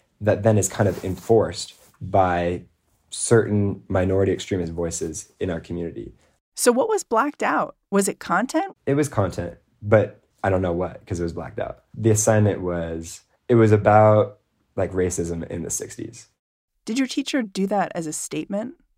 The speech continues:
Speaker 2: Like, "I'm not allowed to say that"? Sort of like standing in front of someone with, um, duct tape over your mouth. Or was it something else?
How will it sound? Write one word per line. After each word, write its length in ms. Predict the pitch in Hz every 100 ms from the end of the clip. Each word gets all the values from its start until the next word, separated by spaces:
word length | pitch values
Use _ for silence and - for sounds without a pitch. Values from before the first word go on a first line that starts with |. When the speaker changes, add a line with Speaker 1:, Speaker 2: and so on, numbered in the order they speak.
| -
Speaker 2:
Like, 120 | 165 -
"I'm 180 | 180
not 220 | 180 156 -
allowed 340 | 160 139 143
to 40 | -
say 220 | - 151
that"? 260 | 160 180 -
Sort 160 | 285
of 80 | 277
like 220 | 196 175
standing 460 | - - 170 170 165
in 120 | 151
front 200 | 156 156
of 100 | 151
someone 380 | 170 156 147 139
with, 260 | 127 - _ _ _
um, 360 | 180 127 - - -
duct 220 | 175 -
tape 240 | 175 -
over 180 | - -
your 180 | - -
mouth. 440 | 71 71 185 - _ _ - _ _
Or 560 | 240 254 208 151 147 160 _ _ _ -
was 120 | 180
it 100 | 170
something 300 | 185 165 151
else? 480 | 151 101 - -